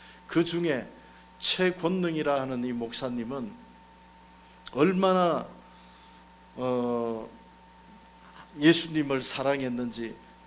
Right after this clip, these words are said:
숟가락 들면, 숟가락 들-, 들고도 예수, 숟가락 놓고도 천당, 늘 예수 천당이 그 입에는 늘, 어, 있었습니다.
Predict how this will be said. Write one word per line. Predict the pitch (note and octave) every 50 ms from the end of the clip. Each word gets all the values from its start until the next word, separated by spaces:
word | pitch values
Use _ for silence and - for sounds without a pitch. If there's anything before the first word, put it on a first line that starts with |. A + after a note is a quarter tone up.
| - - -
숟가락 | - - - - G3 - - G#3 G#3 G3+ G3 F#3+ F#3+ - -
들면, | - G3 A3 A3 G#3+ G#3 G3+ G3+ G3+ G3+ G3+ G#3 - - - - - - - - - - - - - - - - - -
숟가락 | - - - - F#3+ - G#3+ A3 G#3 G#3 G3+ G3 G3+ - - -
들-, | - F3+ G3+ G#3 G#3+ G3 F#3 -
들고도 | - G3 A3 A3 F#3 G3+ G3+ G3 F#3 G#3 G#3 G#3 G#3 G#3 - - - - -
예수, | B2 C3+ C#3+ D3+ D3 - - D3 B2 G2 -
숟가락 | - - - E3+ - G3 G3+ G3+ G3+ G3+ F#3+
놓고도 | F#3 G3 G3 G3 G3 - F#3+ F#3+ F#3 G3 F#3+ F3+ F#3
천당, | - - - F#3 D3+ C#3 C3+ D3 C#3 A#2+ A2 - - - - - - - - - -
늘 | - C#3 D3 E3+ G3+ A#3+ B3+ B3+ A#3+ F#3 C3
예수 | B2 B2 C#3 E3 A3 - - A#3+ G#3+
천당이 | - - - G3 F3+ F3 F3 F3 F3+ F3 D#3+ D#3
그 | - - D#3
입에는 | D3+ F3 F#3 F3 F#3 E3 D3+ D3+ C3+ A#2+
늘, | A#2+ D3 F#3+ A#3 B3+ C4 B3+ B3 A3 F3 - - - - - - - - - -
어, | A#2+ B2 A#2+ A#2 A2+ A2 G#2+ - - - - - -
있었습니다. | - E3+ - C#3+ B2 - - B2 A2 G2 G2+ F2+ F#2